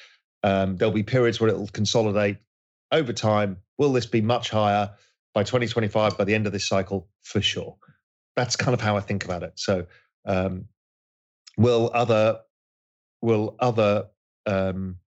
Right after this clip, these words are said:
semiconductor companies, chip manufacturers, everybody else catch up? Possibly as well. Um, okay. Time for a snack.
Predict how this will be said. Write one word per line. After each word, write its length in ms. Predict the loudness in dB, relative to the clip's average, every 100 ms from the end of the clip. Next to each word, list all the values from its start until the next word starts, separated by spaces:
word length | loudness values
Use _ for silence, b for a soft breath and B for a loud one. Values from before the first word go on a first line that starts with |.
| _ _ _ _ _ _ _ -10
semiconductor 600 | -2 0 0 0 -2 -4
companies, 600 | -4 -2 -2 -2 -2 -4
chip 220 | -4 -4 0
manufacturers, 600 | -2 0 -4 0 2 2
everybody 260 | 2 2
else 160 | 0 0
catch 320 | -4 -2 0
up? 260 | -2 -4 _ _ _
Possibly 400 | -4 -4 -2 -2
as 120 | -2 0
well. 300 | -2 -2 _ _ _ _ _ _ _ _ -20 -6
Um, 300 | -4 -2 -4 -10
okay. 260 | -8 -8 -8 _ _ _ _ _ _ _ _ _ -16 -4
Time 200 | -2 -2
for 100 | -2
a 40 |
snack. 380 | -4 -2 -2 -6